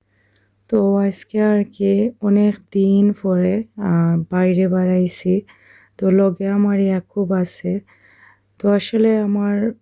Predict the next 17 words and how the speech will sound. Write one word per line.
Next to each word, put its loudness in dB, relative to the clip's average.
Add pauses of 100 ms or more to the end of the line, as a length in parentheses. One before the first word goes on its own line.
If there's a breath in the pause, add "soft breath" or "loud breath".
(140)
বাচ্চা -4
দুইটা 0
অসুস্থ -4
থাকায় -2
আর 2
কি -4
সবসময় -4
তারা 2
রেগুলার 0
লইয়া 2
বাইরে 0
বাড়ানি 0
যায় 0
না 0
বা -2 (120)
পারি 2
না। 2